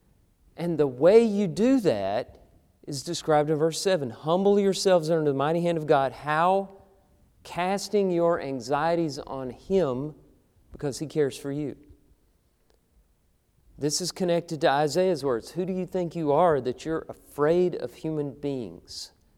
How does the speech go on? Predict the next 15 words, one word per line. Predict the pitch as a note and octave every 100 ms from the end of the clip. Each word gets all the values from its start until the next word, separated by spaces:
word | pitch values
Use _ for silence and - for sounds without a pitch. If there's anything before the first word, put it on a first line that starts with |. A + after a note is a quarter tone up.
| _ _ _ _ _ _ _
who | D3+ C3+
die?" | G#2 A2 A#2+ G2+ - - - _ _ _ _ _ _ _ _ _ _ _ _ _ _
Mortal | C3+ D3+ F#3+ G3+ G3 F3+
men. | E3+ D#3+ E3 B2+ E2 - - _ _ _ _ _ _ _ _ _ _ -
Peter's | - F#3+ F#3 E3+
saying, | - F3 D#3+ D3 B2+ - - _
you've | - C3+ G#3
got | G3+ F3 D3
to |
humble | C#3+ B2 E3 F#3 F#3+
yourself | F#3 F3+ - F#3+ F3+ F3 F3 - - _ - - _ _ _ _ _ _ - - _ _ _
and | - D3
quit | - G#3 G3+
thinking | G3 G3 E3+ F3
that | D3+ C#3 -